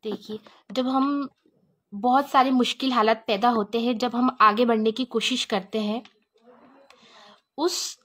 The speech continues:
सफर में, उस कोशिश में हमको रुकना नहीं है। मैंने लिखा है, "रखना हौसला सफर में चलने का, बीच सफर में यूं रुक ना जाना।" जब लक्ष्य क-, में आगे बढ़ने का हमने सोच ही लिया है, तो हम बीच में रुके क्यों?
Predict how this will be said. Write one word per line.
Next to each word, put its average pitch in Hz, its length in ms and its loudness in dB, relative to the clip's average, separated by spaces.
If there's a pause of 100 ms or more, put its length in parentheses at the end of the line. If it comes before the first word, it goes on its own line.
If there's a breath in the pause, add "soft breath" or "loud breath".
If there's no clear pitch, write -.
सफर 262 480 2
में, 240 340 -2
उस - 160 -4
कोशिश 240 520 0
में 285 120 0
हमको 254 280 0
रुकना 247 420 0
नहीं 214 220 0
है। 220 60 -4
मैंने 233 240 0
लिखा 240 300 -2
है, 285 80 0
"रखना 254 340 2
हौसला 262 440 2
सफर 240 320 0
में 247 140 2
चलने 214 400 0
का, 233 300 0 (480 loud breath)
बीच 311 240 4
सफर 254 340 2
में 247 120 4
यूं 262 200 2
रुक 254 200 -2
ना 208 140 0
जाना।" 196 240 -4 (420 loud breath)
जब 302 240 -2
लक्ष्य 240 420 0
क-, - 300 -12
में 269 280 0
आगे 226 380 4
बढ़ने 247 300 4
का 254 120 -6
हमने 262 260 2
सोच 226 380 2
ही 294 60 4
लिया 240 180 2
है, 247 100 2
तो 302 160 -4
हम 311 160 0
बीच 247 240 -2
में 311 100 2
रुके 240 320 -2
क्यों? 220 240 -6